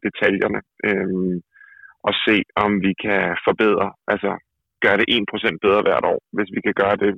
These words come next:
så, så, så, så kommer vi i mål lige så stille. Så, så det er ikke noget med, at det skal lige pludselig blive et eller andet stort internationalt cirkus, det skal være det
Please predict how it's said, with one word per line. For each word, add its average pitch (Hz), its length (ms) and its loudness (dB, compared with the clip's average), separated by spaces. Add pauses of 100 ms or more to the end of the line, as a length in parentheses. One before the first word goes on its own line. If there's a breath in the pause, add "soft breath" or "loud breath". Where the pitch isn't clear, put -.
(160)
så, 110 100 2 (500)
så, - 80 -4 (140)
så, - 60 -4 (300)
så - 60 -2 (100)
kommer 101 260 0
vi 90 80 0
i 92 140 0
mål 104 220 4
lige - 140 -8
så 107 120 -6
stille. 98 240 0 (720 soft breath)
Så, 113 100 2 (360)
så - 60 2 (160)
det 104 80 0
er 110 140 4
ikke 120 180 -2
noget 110 180 2
med, 98 120 2
at - 120 -6
det 101 160 0
skal 98 220 0 (480)
lige 104 140 -2
pludselig 101 280 -2
blive 98 120 2
et 98 60 6
eller 95 120 4
andet 92 160 -6
stort 87 200 2 (200)
internationalt 92 680 -2
cirkus, 95 300 0 (600)
det 107 140 2
skal 104 200 0
være 107 180 4
det 107 80 2